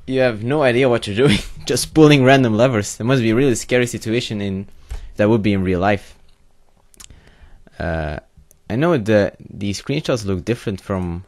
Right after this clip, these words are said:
what I saw now, but guess that is, yeah, I think that was supposed to happen. So it's a really good game. Good job on them. Good job on the team of Jedek twenty-seven.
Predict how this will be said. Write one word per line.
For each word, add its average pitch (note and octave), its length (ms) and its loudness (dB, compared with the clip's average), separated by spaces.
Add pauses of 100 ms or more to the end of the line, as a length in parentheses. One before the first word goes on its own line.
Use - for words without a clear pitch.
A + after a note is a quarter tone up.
what F#2 180 -4
I D#2 100 -4
saw F2+ 240 -8
now, F#2+ 280 -4
but E2 240 -8 (2250)
guess - 320 -4 (560)
that G#2+ 140 -4
is, G2 200 -8 (1600)
yeah, A#2+ 240 -4
I E2+ 40 -6
think B2+ 360 -6
that A2+ 80 0
was F#2+ 120 -2
supposed A#2+ 300 -4
to F#2 80 -6
happen. G#2 400 -6
So F2+ 380 -6 (720)
it's - 100 -20
a - 40 -14
really D3 200 2
good E3+ 140 0
game. F3+ 260 0
Good B2+ 180 -2
job C3 200 2
on G#2 100 0
them. F2+ 240 -6 (280)
Good A#2 180 -4
job B2+ 240 4
on G2+ 360 -2 (320)
the G#2+ 100 -8
team A#2 260 0
of G2 200 -2
Jedek - 600 0 (100)
twenty-seven. A#2+ 600 -6